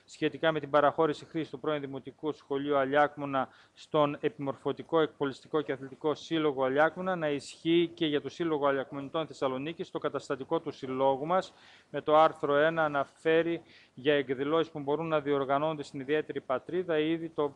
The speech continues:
πανηγύριζε ο Δόχου Πηγής και στη συνάντηση Αλλιακμονητών είναι εκδηλώσεις που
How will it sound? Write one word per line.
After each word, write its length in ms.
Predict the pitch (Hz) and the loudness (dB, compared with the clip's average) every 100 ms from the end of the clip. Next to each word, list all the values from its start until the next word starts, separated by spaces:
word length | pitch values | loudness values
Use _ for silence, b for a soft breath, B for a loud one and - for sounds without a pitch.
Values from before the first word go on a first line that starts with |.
| _ | _
πανηγύριζε 580 | 143 139 135 156 139 139 | -4 -4 -6 -6 -4 -4
ο 60 | |
Δόχου 260 | 139 147 135 | -4 -6 -6
Πηγής 340 | 135 131 165 | -10 -6 -8
και 120 | - 147 | -6 -10
στη 100 | - | -8
συνάντηση 400 | 151 156 143 143 | -4 -2 -4 -6
Αλλιακμονητών 600 | 135 139 135 175 180 - b b b b | -6 -8 -8 -6 -6 -8 b b b b
είναι 200 | - 160 | -10 -4
εκδηλώσεις 600 | 160 131 135 165 160 160 | -4 -4 0 0 0 -6
που 280 | _ 160 165 | _ -6 -6